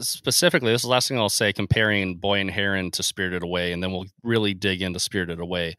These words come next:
is that there's some real basic constructs that are set up out the gate. And so I actually put these into a little table so I could reference it,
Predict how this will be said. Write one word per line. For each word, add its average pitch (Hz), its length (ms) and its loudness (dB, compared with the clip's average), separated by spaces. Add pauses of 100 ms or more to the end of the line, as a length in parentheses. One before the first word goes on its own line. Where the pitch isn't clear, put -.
(340)
is 107 340 4
that 104 380 6
there's 110 300 2
some 113 240 0
real 135 220 -2 (160)
basic 110 760 0 (760)
constructs 110 640 -2
that 87 100 -8
are 85 60 -6
set 92 240 -2
up 85 180 -4
out 90 160 -6
the 85 80 -14
gate. 78 420 -14 (400)
And 104 160 4
so 110 160 6
I 135 100 8
actually - 240 2
put 147 120 0
these 110 140 -4
into 104 180 -2
a - 20 -4
little 98 180 -6
table 85 540 -6
so - 160 -4
I 90 80 0
could 82 180 -10
reference 87 440 -4
it, 82 180 -14